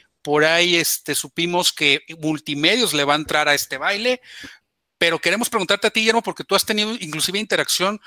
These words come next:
con gente, con directivos de, de la, de esta nueva liga,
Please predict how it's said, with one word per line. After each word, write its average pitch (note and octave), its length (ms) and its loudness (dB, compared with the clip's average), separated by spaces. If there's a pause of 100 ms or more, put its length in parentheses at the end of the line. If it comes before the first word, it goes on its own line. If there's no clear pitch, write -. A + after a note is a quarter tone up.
(540)
con C3+ 200 -6
gente, F#3+ 380 0
con D3+ 160 -6
directivos F3 520 0
de, C#3 200 0
de C#3 180 0
la, C3+ 280 2
de D3+ 100 2
esta F#3 200 0
nueva F3 220 2
liga, E3 400 2